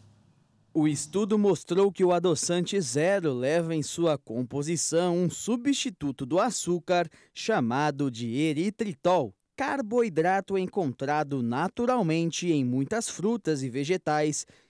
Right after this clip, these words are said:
e que tem cerca de setenta por cento da doçura do açúcar.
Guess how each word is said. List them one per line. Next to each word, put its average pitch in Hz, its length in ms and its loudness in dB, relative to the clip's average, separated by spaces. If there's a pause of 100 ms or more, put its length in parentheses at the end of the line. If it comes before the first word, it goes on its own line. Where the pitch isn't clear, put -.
(120)
e 123 120 -8
que 143 200 -6
tem 151 320 -2
cerca 156 520 -2
de 143 140 -2
setenta 185 760 -2
por 196 240 -2
cento 185 500 -2
da 120 200 -2
doçura 156 760 0
do 147 160 0
açúcar. 185 640 0